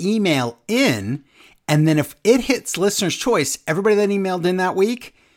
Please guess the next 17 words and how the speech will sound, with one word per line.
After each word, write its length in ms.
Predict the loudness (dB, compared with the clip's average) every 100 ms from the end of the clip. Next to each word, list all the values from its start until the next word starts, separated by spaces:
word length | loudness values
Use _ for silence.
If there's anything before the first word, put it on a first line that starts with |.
| _
we 120 | 0 0
will 220 | 2 0
randomly 680 | 2 2 2 0 0 -2
draw 380 | -4 0 2 4
one 220 | 2 2 2
of 80 |
those 220 | 2 0 0
emails 480 | -2 -2 -6 -10 -16 -20 _
and 180 | 0 2
then 200 | 4 4
watch 320 | 4 2 2
what 140 | -2 -2
they 300 | 0 2 4
want 240 | 2 2
us 180 | 0 -4
to 80 | -4
watch. 520 | -4 -6 -8 -12 -12